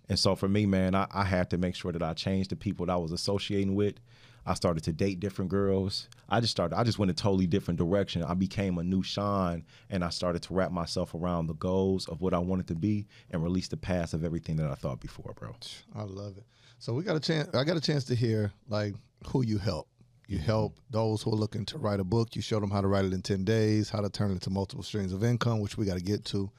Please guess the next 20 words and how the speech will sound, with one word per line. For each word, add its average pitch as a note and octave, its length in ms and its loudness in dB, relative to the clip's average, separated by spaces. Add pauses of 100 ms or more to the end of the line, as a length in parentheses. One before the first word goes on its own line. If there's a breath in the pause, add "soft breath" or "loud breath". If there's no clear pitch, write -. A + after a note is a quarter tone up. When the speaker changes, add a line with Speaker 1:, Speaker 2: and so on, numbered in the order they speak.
(120)
Speaker 1:
Yeah. D2+ 180 0 (140)
Speaker 2:
The - 80 -6
backstory, A2 640 2
growing A#2 260 4
up G#2+ 140 0
in A2 80 4
the G2+ 80 0
D, A2 420 2 (540 soft breath)
from G#2 580 -2 (420 soft breath)
pro-, - 220 2
mother, A2+ 360 6
professional G#2+ 580 2
shoplifter, G#2 920 0
Speaker 1:
Yeah. D#2 300 2 (140)
Speaker 2:
to G2+ 440 2 (420)
growing A#2+ 220 2
up A#2 140 -2
in A#2+ 80 0
the A2+ 60 0
streets, A2+ 640 0